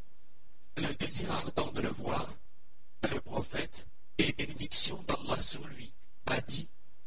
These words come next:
Parmi les personnes de ma communauté qui m'aiment le plus, des gens qui viendront après moi et qui désireront me voir, quand bien même ils sacrifieraient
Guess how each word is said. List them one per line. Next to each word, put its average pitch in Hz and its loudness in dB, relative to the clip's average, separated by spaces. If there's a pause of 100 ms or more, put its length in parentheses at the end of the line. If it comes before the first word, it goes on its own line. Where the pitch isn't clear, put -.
(600)
Parmi - 2
les - 0
personnes - 2
de - 0
ma - 2
communauté - 0
qui - -2
m'aiment - 0
le - 0
plus, - 0 (560)
des 147 0
gens - 0
qui - 0
viendront - 2
après - 2
moi - 0 (560)
et - 2
qui - 0
désireront - 0
me - 2
voir, - 0 (220)
quand 196 -2
bien - 0
même - 4
ils - 0
sacrifieraient - 0